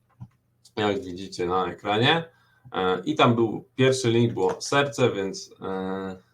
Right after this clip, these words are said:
moment, nie to, misklik. Serce, dajemy serce. Wracam tutaj, później jest repost, znowu jest przekierowanie,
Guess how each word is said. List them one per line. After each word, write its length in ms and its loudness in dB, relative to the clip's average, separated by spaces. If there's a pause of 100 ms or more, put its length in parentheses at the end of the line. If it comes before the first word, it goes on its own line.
(560)
moment, 640 -2
nie 100 -20
to, 260 2
misklik. 580 0 (480)
Serce, 400 0
dajemy 300 4
serce. 500 -2
Wracam 560 4
tutaj, 560 2 (200)
później 400 -2
jest 380 -4 (140)
repost, 760 2 (480)
znowu 460 4
jest 180 4
przekierowanie, 1080 4